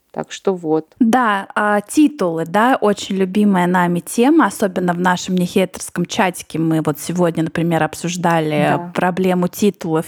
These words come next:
Speaker 2: и отберет ли, наконец, Шарлита когда-нибудь титулы у сассекских. Так вот, Джордж — это британский принц, с официальным титулом его королевского высочества принц Джордж Уэльский. До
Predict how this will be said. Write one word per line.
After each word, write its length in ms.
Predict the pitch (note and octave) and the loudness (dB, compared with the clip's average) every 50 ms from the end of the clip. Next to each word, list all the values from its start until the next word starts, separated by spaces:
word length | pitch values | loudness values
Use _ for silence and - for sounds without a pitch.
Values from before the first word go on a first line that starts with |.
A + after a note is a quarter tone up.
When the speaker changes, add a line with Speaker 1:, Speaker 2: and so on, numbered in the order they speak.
| - | -4
Speaker 2:
и 80 | - F#3+ | -2 0
отберет 640 | F#3 F3+ E3+ F3 - G#3 G#3+ G3+ G#3+ G3+ F#3+ - - | 0 0 0 0 2 2 4 4 4 2 2 -2 -4
ли, 60 | F3 | -4
наконец, 500 | D3+ D3+ D3+ - D3+ E3 E3 D3+ C#3+ - | -4 -4 -2 -2 -2 0 0 0 -2 -2
Шарлита 640 | - - D#3 D3+ F3 E3+ E3+ E3+ F#3 F3+ - - F3+ | -6 -4 -2 -2 -2 -2 -2 -2 -2 -2 -2 -2 -6
когда-нибудь 680 | - - E3 E3 E3 E3+ D#3+ D#3+ D#3 D3+ - D#3+ D#3+ | -4 -4 -6 -4 -2 0 0 2 2 2 0 -2 -2
титулы 420 | - - F#3+ F3 - - G3+ F#3 E3+ | 0 -2 -2 -2 -2 -4 -2 0 0
у 40 | F3+ | 0
сассекских. 840 | - - - E3+ D3+ - - - - - - - - D4 D4 - - | -2 -2 -2 -2 -2 0 -4 -6 -6 -6 -10 -2 -2 -2 -2 -2 -2
Так 200 | - D#4+ D#4 - | -2 -2 -2 0
вот, 340 | C#4+ C#4+ C#4+ B3+ G#3+ - - - | 2 4 4 4 2 0 -2 -10
Джордж — 480 | G3 G3 - B3 C4 D#4 F4 F4+ - - | -8 -4 0 2 4 4 2 2 0 -2
это 480 | C4 A#3+ A#3+ - G#3+ G3 F#3 F#3 F3+ F3+ | -4 -4 -2 0 0 0 2 2 0 0
британский 540 | F3+ G3+ G3+ - - G3+ G3 G3 - - F#3+ | 0 -2 -2 0 2 0 0 0 -2 -6 -6
принц, 280 | - A3+ C4+ E4 D4+ - | 0 2 2 2 2 0
с 40 | |
официальным 520 | A#3+ - - - - A3 G#3+ A#3 A#3 A3 G3 | -2 -2 -2 -4 0 0 2 2 2 0 0
титулом 340 | - - A3+ - A3 G#3 G3+ | 0 -2 0 2 2 2 2
его 260 | F#3 F3+ G3 G#3 A3+ | 2 2 2 0 2
королевского 520 | - G#3 F3+ F3+ F#3+ G#3 - - - F#3+ | 2 0 2 2 2 0 -2 -2 -6 -2
высочества 680 | F3+ F#3 F3 - - F#3 F3 F#3+ - - - - G#3 | -2 -2 -2 -2 -2 0 0 0 0 -4 -2 -2 -2
принц 400 | G3+ _ - - G3+ A3+ B3 A#3 G#3+ | -2 _ -2 0 4 4 4 4 2
Джордж 360 | G3 - G3 G3+ - - - - | 0 0 0 0 0 -4 -14 -2
Уэльский. 840 | - G#3+ A3+ G#3+ G3 F3+ E3+ E3 - - - - - - F3 F3 F3+ | 0 2 2 4 2 2 0 0 -2 -8 -16 -12 -6 -4 -2 -2 -2
До 460 | - F#3 F3+ A#3 A#3+ B3 A#3 A3+ A3 | -2 -2 0 2 2 4 4 4 2